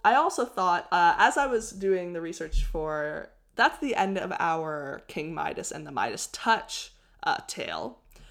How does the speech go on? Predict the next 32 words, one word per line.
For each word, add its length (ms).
But 380
I 60
found 320
a 40
tale 380
that 340
is, 760
um, 460
I 80
don't 100
wanna 120
say 160
it's, 280
I 120
don't 80
know 100
if 60
it's 120
related, 440
but 80
I 40
found 200
it 80
really 160
funny. 260
It's 120
just, 120
like, 140
a 20
really 320
short 560
tale 580